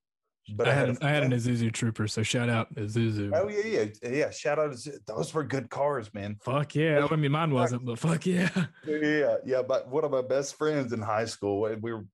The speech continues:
Speaker 1: played baseball together, and that, that was it. It's so that's, that's a funny thing. And so it's like I pulled that from there, but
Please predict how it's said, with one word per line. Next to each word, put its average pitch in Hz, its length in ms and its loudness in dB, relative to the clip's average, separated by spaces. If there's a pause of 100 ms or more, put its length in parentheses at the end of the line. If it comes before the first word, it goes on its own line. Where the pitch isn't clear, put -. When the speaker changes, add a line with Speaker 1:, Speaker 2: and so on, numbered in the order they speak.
(100)
Speaker 1:
played 117 200 -2
baseball 107 360 -4
together, 95 380 -2
and 98 180 -6
that, 95 180 -4 (420)
that 131 160 0
was 127 160 -2
it. 151 160 2
It's 131 200 -4
so 151 220 0
that's, 147 400 -4
that's 123 300 -8
a 107 40 -6
funny 156 340 -2
thing. 98 280 -6
And 107 100 -10
so 131 140 -2
it's 107 160 -6
like 120 160 -4
I 113 120 -2 (140)
pulled 147 300 -4
that 113 360 0 (680)
from 151 200 -4
there, 107 420 2 (580)
but 131 300 -2